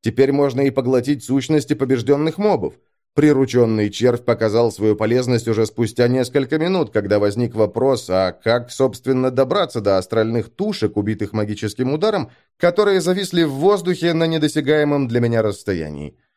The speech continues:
Вот тут и пригодился червяк. Словно послушный пёс, он таскал мне астральные тела своих бывших соплеменников, а я их поглощал.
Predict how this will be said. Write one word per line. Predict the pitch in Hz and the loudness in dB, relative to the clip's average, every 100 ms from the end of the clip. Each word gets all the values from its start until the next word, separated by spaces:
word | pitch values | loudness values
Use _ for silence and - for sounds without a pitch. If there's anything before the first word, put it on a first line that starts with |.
| _ - | _ -10
Вот | 85 117 123 - - | 0 2 2 -2 -4
тут | 190 214 | -2 0
и | 202 | -2
пригодился | 165 165 139 120 156 151 127 | 0 2 2 2 0 0 -2
червяк. | 110 92 82 73 _ _ _ - | -2 -2 -2 -4 _ _ _ -8
Словно | - 180 147 | 0 2 2
послушный | 156 160 156 156 156 147 | 0 0 0 -2 2 0
пёс, | 123 175 175 | 2 2 2
он | 175 160 | 2 0
таскал | 151 - 156 156 | 0 2 2 2
мне | 147 147 | 2 2
астральные | 139 - 143 143 139 135 | 0 0 2 2 0 0
тела | 143 151 | 2 2
своих | 143 139 135 | 0 0 -2
бывших | 110 139 - 131 | -2 -2 -2 -2
соплеменников, | - 127 120 117 117 131 139 147 | -2 -2 0 0 0 -2 0 0
а | 104 | 2
я | 90 85 | 0 -2
их | - | -4
поглощал. | 98 110 135 - 160 85 | -4 0 -2 -2 -2 -4